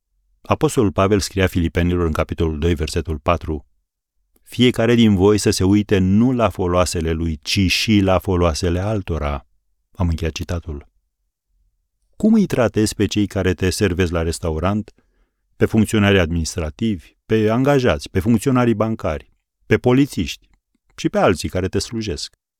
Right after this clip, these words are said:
Ești nepoliticos și dificil? Ești rece și impersonal, ca și cum ei n-ar fi decât rotițe din sistem? Te-ai gândit că poate și ei au o zi dificilă? Sau te gândești numai la tine?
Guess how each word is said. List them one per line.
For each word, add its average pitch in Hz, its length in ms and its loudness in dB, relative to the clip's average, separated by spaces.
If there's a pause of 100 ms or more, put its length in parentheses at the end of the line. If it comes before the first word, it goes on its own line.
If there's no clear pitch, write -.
Ești 95 500 0
nepoliticos 95 800 0
și - 140 -8
dificil? 92 640 -10 (680)
Ești 113 480 0
rece 113 360 2
și 127 160 -4
impersonal, 104 920 -2 (240)
ca - 100 -2
și 104 140 -2
cum 104 160 4
ei 110 100 4
n-ar 110 220 4
fi 120 120 -4
decât 110 340 -2
rotițe 123 560 0
din 92 180 0
sistem? 107 520 -6 (1200)
Te-ai 151 160 2
gândit 147 300 2
că 143 120 2
poate 127 260 2
și 113 380 2
ei 147 180 0
au 98 140 2
o 87 100 0
zi 85 140 -2
dificilă? 78 680 -6 (440)
Sau - 180 0
te 107 140 2
gândești 92 360 0
numai 80 220 -2
la 76 100 -4
tine? 73 420 -8